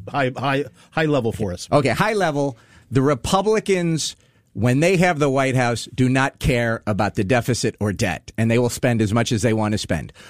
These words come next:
Speaker 2: When the Republicans do not have the White House, they get religion, and now all of a sudden, <laughs> deficit spending becomes important. So you get shutdowns typically when the Republicans control the House and the Democrats control the White House.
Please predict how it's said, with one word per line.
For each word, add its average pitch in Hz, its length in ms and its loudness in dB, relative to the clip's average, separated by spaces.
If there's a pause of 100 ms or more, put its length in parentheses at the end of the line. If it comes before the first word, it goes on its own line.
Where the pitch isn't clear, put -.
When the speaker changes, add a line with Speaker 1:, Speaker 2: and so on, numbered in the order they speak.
(120)
Speaker 2:
When 175 460 2
the 175 60 4
Republicans 170 1000 0
do 170 160 2
not 226 260 0
have 165 260 2
the 117 120 2
White 110 260 0
House, 123 280 0
they 147 180 0
get 180 240 0
religion, 131 760 0 (200)
and 151 180 2
now 147 240 2
all 151 160 0
of 143 80 -2
a 151 80 0
sudden, 139 500 0 (120)
<laughs> - 100 -12
deficit 143 480 2
spending 143 420 0
becomes 139 320 0
important. 185 420 0
So 139 260 2 (180)
you 143 220 2
get 170 220 2
shutdowns 156 760 -2
typically 147 640 0
when 123 180 0
the 120 80 0
Republicans 170 800 0
control 135 480 -2
the 113 160 -2
House 143 400 -2
and 123 120 0
the 120 60 2
Democrats 131 720 -2 (300)
control 107 680 -2
the 110 100 0
White 131 300 2
House. 98 300 -6